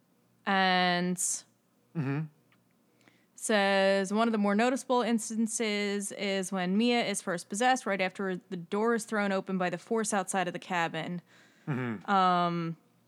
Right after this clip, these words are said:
Speaker 1: the lines, "You will die like the others before you, one by one we will take you," can be heard in,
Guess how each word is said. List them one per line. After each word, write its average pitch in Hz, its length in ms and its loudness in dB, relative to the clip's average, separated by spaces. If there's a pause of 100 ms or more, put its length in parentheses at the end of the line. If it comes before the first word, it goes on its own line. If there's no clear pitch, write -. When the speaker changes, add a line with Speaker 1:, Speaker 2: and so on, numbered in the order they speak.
(500)
Speaker 1:
the 220 100 0
lines, 185 500 2
"You 208 120 -2
will 220 100 0
die 180 380 2
like 175 200 -2
the 202 80 -6
others 180 220 0
before 185 420 -4
you, 170 260 -2
one 175 260 0
by 185 160 2
one 175 240 -2
we 170 100 -4
will 165 120 -6
take 170 400 -6
you," 156 220 -6
can 180 160 -6
be 175 120 -4
heard 180 260 -2
in, 165 100 -6